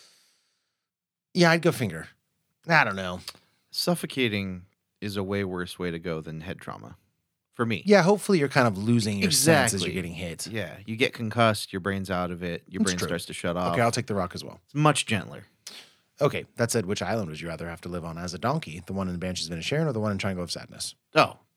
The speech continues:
Speaker 2: Banshees.
Speaker 1: Banshees all day.
Speaker 2: All day.
Speaker 1: Um, okay, let's talk more spoilers. He cuts off all his fingers.
Speaker 2: Yeah.
Speaker 1: On, on one hand.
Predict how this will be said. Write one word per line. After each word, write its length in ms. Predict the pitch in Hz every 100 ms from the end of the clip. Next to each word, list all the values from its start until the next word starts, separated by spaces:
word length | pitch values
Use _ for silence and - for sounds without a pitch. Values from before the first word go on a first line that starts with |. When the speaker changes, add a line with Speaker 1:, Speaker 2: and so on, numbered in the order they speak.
| _ -
Speaker 2:
Banshees. 420 | 110 135 - -
Speaker 1:
Banshees 320 | 117 - 95
all 100 | 87
day. 180 | 80 71
Speaker 2:
All 260 | 180 147 -
day. 340 | - 123 98 - _
Speaker 1:
Um, 380 | 123 143 135 123 -
okay, 280 | 185 107 - -
let's 140 | -
talk 180 | - 165
more 100 | 151
spoilers. 520 | 131 95 80 62 - - _ _
He 100 | 139
cuts 180 | 196 190
off 100 | 175
all 100 | 170
his 100 | 170
fingers. 380 | - - - -
Speaker 2:
Yeah. 300 | 95 165 262
Speaker 1:
On, 340 | 151 120 113 -
on 320 | 107 98 98
one 160 | 110 98
hand. 280 | 80 -